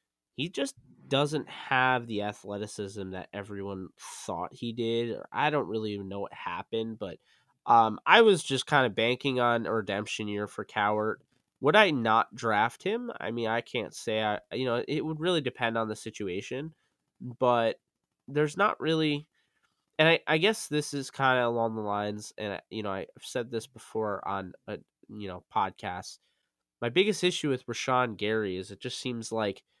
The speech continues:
you know, the reason he's going so high in mock drafts and the reason he's gonna go so high in the draft is based on his high school performance, but we don't hold it, we, we hold it ag-, against Byron Cowart, but we don't hold it against Rashawn Gary that the production was non-existent.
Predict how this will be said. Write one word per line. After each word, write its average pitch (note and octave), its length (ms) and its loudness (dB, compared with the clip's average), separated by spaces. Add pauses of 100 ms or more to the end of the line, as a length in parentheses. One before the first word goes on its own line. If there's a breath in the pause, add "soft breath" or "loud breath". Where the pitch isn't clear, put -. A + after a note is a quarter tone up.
(400)
you A#2+ 100 -4
know, A2 100 0
the G#2 100 -2
reason C3+ 400 -2
he's B2 300 -4
going A2+ 320 2
so G#2 240 -2
high G#2 300 4
in G2+ 180 -2
mock F2 240 -6
drafts G2 500 -2
and E2+ 60 -14
the E2 60 -10
reason G#2 280 -6
he's G2+ 140 -8
gonna G#2+ 160 -4
go F#2+ 120 -2
so G2 200 -8
high G#2 340 2
in G2 100 -2
the F#2 80 -6
draft G#2 460 -2
is F#2 220 -10 (100)
based G#2+ 380 -6
on A2+ 160 -2
his G#2 180 -8
high - 260 -4
school A2 280 -12
performance, A#2 580 -6
but - 240 -2 (440)
we B2 100 -6
don't F#3+ 220 -2
hold E3 340 0
it, D#3 220 2 (260)
we, D3+ 220 0
we D#3+ 120 0
hold G3 240 6
it G3 100 8
ag-, D3+ 260 -2
against C3+ 600 2
Byron B2+ 260 6
Cowart, D#3 400 8
but A#2 100 0
we A2+ 100 0
don't A#2+ 180 0
hold B2 240 -4
it G#2+ 100 0
against G#2 480 -4
Rashawn G#2+ 360 -2
Gary G#2+ 320 2
that F2+ 180 -6
the - 40 -20
production G2+ 480 -4
was F2+ 180 -10
non-existent. G2 680 -6